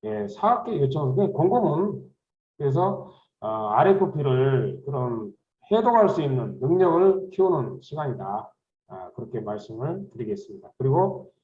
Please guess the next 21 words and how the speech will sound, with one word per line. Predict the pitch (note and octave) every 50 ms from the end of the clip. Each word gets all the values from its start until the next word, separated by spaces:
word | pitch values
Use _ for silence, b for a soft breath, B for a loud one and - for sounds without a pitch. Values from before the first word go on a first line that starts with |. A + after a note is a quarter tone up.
| _ _ _ _ _ _ _ _
이제 | A2+ A2+ G#2+
사업 | - - F3+ G3 F3 C3+ B2+
전략을 | C3 D3+ E3 E3+ E3+ D#3+ D#3+ D3 C3+ C#3
분석하고 | C#3+ C#3+ C3+ C#3+ B2+ B2 A#2 A2 C#3 D#3+ F3+ G3 G3+ - - - _ _ _ _ _ _ _ _ _ _ -
뭐 | - A2 A2
이렇게 | G#2 - - A2 F#2+ - - _ _ _ _ _ _ _ _ _ _ _ _ _ _ _ _ _ _ _ _ _
자금 | - E3 F#3+ G3+ A3 G#3+
운용 | G#3+ G#3+ G3+ F3 C#3+
계획을 | C3 D3 F3 G#3 G#3 G3 F3 -
또 | F3
수립할 | C#3 - G3+ G#3+ G#3+ G3 G3
수가 | - C#3+ C3+
있잖아요. | A#2+ G#2+ - D3 C3 B2 B2 C#3+ F3+ G3 F#3+ - - - _ _ _ _ _ _ _ _ _ _
그래서 | A#2 A#2 A2 A#2+ A#2
사업 | - D#3 D#3+ E3 - -
계획서 | C#3+ C3 - - - A#2 G#2 G2
수립이 | - - G3 G3 G3 D#3 C#3 B2+ C3+ C3+ A#2+ - - - - - _ _ _ _ -
모든 | - G#2 A#2+ C3+ C#3+ D3+ D#3 - G3 F#3 D3+ B2+ G#2+ - - -
사업을 | - - F3 F#3+ G3 E3+ E3 C#3 C3+
하기 | F3+ G3 F#3+
전에 | F#3+ D3+ B2+ - - -